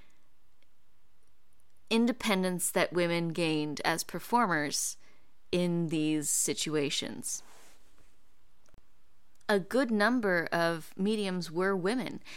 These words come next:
and there were women who were able to create an independent income, at least somewhat independent, um, from their partners. So, for example,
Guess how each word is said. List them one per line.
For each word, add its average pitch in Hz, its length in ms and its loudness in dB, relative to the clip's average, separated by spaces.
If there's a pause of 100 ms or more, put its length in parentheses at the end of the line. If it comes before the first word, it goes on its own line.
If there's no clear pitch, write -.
(260)
and 170 160 0
there 180 140 2
were 170 60 2
women 202 280 0
who 208 160 0
were 175 180 2
able 170 380 0
to 175 280 -2
create 175 400 0
an 170 120 0
independent 165 600 -2
income, 247 440 -2 (480)
at 170 160 0
least - 460 2
somewhat 220 440 4
independent, 151 840 -6 (100)
um, 147 420 -6 (200)
from 156 480 2
their 156 340 0
partners. - 520 -6 (1080)
So, 175 560 4 (200)
for 185 220 4
example, 180 800 0